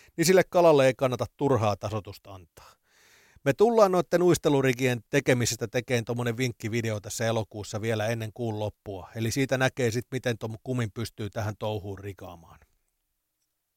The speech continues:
Ja video tulee löytyyn Kalastajan kanava Facebookista ja YouTubesta, eli sieltä kannattaa käydä sitten väijymässä.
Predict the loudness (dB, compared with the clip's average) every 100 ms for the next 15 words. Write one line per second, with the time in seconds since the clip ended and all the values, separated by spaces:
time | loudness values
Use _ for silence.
0 | _ _ _ _ _ -2 4 6 6 4
1 | 2 4 6 4 2 -2 0 0 0 0
2 | -4 -2 -4 -2 -2 -2 -4 -6 -12 -12
3 | -10 -6 -4 -6 -10 -14 -16 -14 -10 -6
4 | -2 -2 -2 -2 -4 -2 -4 -2 -4 -2
5 | -4 -6 -8 -8 -4 -4 -6 -12 -10 -10